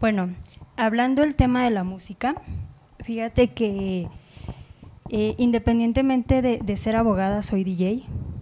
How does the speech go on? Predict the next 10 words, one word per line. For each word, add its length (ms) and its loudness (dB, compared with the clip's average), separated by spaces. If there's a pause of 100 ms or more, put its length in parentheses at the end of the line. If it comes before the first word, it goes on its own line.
(360)
porque, 840 0 (460)
como 240 2
bien 180 4
lo 100 4
decía, 460 -2
¿no? 400 -4
La 180 -4
música 600 -4
te 140 -2
transporta, 840 0